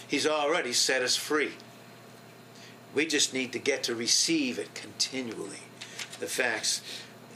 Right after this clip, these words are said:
then, and the facts are in Christ. "And this I say, lest any man," I don't care who it is, "any man should beguile you with enticing words. For though I be absent in the flesh," he's saying, "yet I am with you in the spirit."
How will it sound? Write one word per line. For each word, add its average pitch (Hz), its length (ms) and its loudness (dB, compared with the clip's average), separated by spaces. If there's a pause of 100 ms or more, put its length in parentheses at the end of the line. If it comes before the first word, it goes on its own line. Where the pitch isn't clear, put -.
then, 110 240 0
and 120 160 -2
the 117 80 0
facts 131 420 2
are 113 260 2
in 95 120 -6
Christ. - 460 -2 (540)
"And 113 140 -4
this 143 220 4
I 147 140 4
say, 117 440 4 (540)
lest 131 320 2
any 202 340 4
man," 175 480 2 (260)
I 135 100 2
don't 147 160 0
care 147 160 4
who 185 260 4
it 196 60 4
is, 180 240 2
"any 208 200 4
man 208 240 4
should 170 220 2
beguile 185 400 4
you 156 60 2
with 156 160 4
enticing 170 500 2
words. 208 440 2 (300)
For 151 140 2
though 202 220 4
I 196 120 4
be 175 220 4
absent 226 540 4
in 202 80 4
the 190 100 2
flesh," - 380 2
he's 131 160 4
saying, 127 280 4
"yet 170 180 4
I 160 120 4
am 143 140 0
with 170 180 4
you 135 140 2
in 123 80 2
the 120 60 4
spirit." 113 440 4